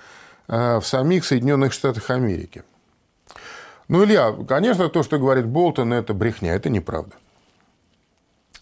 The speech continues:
А дела, э, с гиперзвуковыми ракетами у них у самих идут неважно, неважно.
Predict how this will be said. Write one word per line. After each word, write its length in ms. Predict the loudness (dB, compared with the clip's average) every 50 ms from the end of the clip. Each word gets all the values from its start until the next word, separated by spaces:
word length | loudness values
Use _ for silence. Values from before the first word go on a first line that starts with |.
| -20 -20 -20 -16 -8 -4
А 120 | -2 0
дела, 480 | 2 4 6 6 8 8 6 6 4 2 2
э, 360 | 4 6 6 8 8 6 4
с 80 | 4
гиперзвуковыми 800 | 2 2 2 4 4 2 2 2 2 2 2 2 2 2 2 2
ракетами 580 | 2 2 0 0 0 0 0 0 0 -2 0 0
у 60 | 0
них 200 | 0 0 0 -2
у 60 | -2
самих 400 | -2 0 0 0 0 0 -2 -4 -8 _ _ _ _ _ _ _ _ _ _ _ _ -8
идут 380 | -4 0 0 0 0 0 -4 -14 _ _ _ _ _ _ _ _ _ _ _ _ _ _ _ _ _ _ _ _ _ _ -2
неважно, 480 | 0 0 2 2 0 0 -2 -6 -14 -18 _ _ _ _ _ _ _ _ _ _ _ -6
неважно. 440 | -4 -2 -2 0 -2 -4 -6 -8